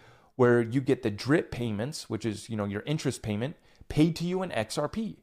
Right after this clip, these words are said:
So that's another use case for X R P. So we have dozens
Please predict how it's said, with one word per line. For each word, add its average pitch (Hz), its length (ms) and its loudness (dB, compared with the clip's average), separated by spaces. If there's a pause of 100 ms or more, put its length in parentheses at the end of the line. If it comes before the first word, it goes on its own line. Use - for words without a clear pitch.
(240)
So - 80 -4
that's 147 180 2
another 190 540 2
use 185 280 -2
case 190 220 -4
for - 140 -8
X 180 200 -6
R 180 100 -2
P. 196 260 -12 (1300)
So 202 140 4
we 196 140 4
have 170 280 0
dozens 196 600 0